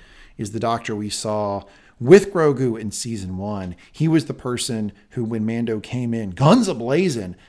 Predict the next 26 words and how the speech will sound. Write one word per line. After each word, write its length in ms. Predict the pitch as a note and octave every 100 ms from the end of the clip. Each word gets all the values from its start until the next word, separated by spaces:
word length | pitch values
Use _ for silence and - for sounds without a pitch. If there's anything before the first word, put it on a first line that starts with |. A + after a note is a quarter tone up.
| _
to 100 | -
get 240 | A2 A#2+ A#2+
Grogu, 540 | A2 A2 G#2 G2+ F#2+ - _ _ _ _
Baby 240 | G#2 A2+ G2
Yoda 180 | G#2+ F2+
at 80 |
the 80 | E2
time, 320 | - A2 F#2 - _ _
get 200 | C3 A#2
Grogu 440 | A#2+ A#2 G#2+ G#2+ -
out 200 | - C3+
of 100 | D3
there, 320 | A#2 G#2+ G#2 - -
he 140 | - D#3
actually 220 | D3 C#3+
let 420 | A#2 - - -
Doctor 260 | A2+ G#2+ G#2
Pershing 460 | - G#2+ - F#2+
live 220 | G#2 G#2+ G2
because 760 | A2+ - E3 A3+ A2 F#2+ -
when 240 | B2+ A#2 A#2
Mando 280 | A#2+ A#2+
burst 420 | G2 F2 B2+ C3 C#3+
in 60 |
the 80 | A2+
room, 420 | G2+ A#2 A2 F#2+